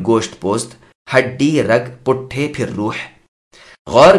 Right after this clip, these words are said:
کرو کہ وہ کتنے اچھے اور زبردست خالق ہیں۔ تین اندھیریوں میں تمہاری یہ طرح طرح کی تبدیلیوں کی پیدائش کا ہیر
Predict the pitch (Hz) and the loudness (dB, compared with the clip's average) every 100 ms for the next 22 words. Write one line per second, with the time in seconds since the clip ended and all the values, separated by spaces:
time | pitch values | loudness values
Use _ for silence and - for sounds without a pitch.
0 | 196 165 196 202 180 180 175 143 131 165 | 4 2 2 0 0 0 -2 -6 -4 -2
1 | 190 190 139 - - 196 175 127 127 123 | -2 -2 -6 -6 -2 2 2 2 2 2
2 | 127 123 - 98 95 117 120 139 - - | 0 -2 -2 -6 -4 -4 -4 -6 -8 -20
3 | _ _ _ - 175 214 226 - 151 117 | _ _ _ 0 2 2 0 0 0 0
4 | 156 156 165 143 160 170 135 113 135 147 | 0 2 2 2 -2 -2 -2 -2 -2 -2
5 | 151 123 123 127 131 131 - 110 123 123 | -6 -6 -4 0 0 -2 -2 -4 -4 -6
6 | 139 117 95 95 117 147 131 127 98 107 | -6 -4 -4 -2 -2 -2 -4 -6 -4 -2
7 | 110 120 120 127 104 113 | 0 -2 -2 -4 -2 -4